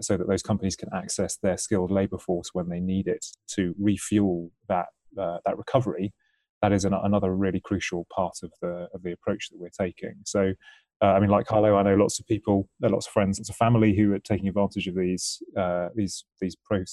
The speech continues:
these programs back in the U K. Uh, and they are delivering very quickly.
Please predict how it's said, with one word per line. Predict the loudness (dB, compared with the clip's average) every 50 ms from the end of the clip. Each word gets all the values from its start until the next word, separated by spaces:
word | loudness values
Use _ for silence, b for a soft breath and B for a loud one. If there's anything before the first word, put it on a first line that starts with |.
| -12 -12
these | -12 -6
programs | -4 -4 -2 -2 -4 -6 -4
back | -2 -4 -4 -4
in | -6 -8
the | -6
U | -6 -8 -6 -4
K. | -4 -4 -2 -4 -8 -10 _ _ _ _ _ _ _ _ _ _ -2 2
Uh, | 2 4 4 2
and | 2 4
they | 6 6
are | 8 6 6
delivering | 6 4 4 2 2 0 -2 -2
very | 0 -2 -2
quickly. | -2 -4 -6 -8 -6 _ -4 -4 -2 -2 -4